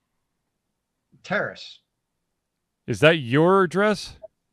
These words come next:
Speaker 2: Zelius?
Speaker 1: It's not mine.
Speaker 2: I don't know who that is. Zelius, we'll look it up. Anyways, so I, like I said, I've played the, the, the Pokemon game was actually really entertaining. Um, the game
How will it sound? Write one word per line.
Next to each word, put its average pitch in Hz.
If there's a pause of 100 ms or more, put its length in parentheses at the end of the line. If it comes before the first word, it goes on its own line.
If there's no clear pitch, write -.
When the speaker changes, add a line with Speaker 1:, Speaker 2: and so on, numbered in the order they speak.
(480)
Speaker 2:
Zelius? 196
Speaker 1:
It's -
not 202
mine. 185 (340)
Speaker 2:
I -
don't -
know 131
who 127
that 110
is. 90 (3000)
Zelius, 156
we'll 156
look 151
it 139
up. 113
Anyways, 156
so 143
I, 160
like 165
I -
said, 147
I've -
played 180
the, 143
the, 135 (240)
the 131
Pokemon 226
game 180
was 143 (300)
actually 147 (220)
really 151
entertaining. 123 (560)
Um, 113 (600)
the 123
game 147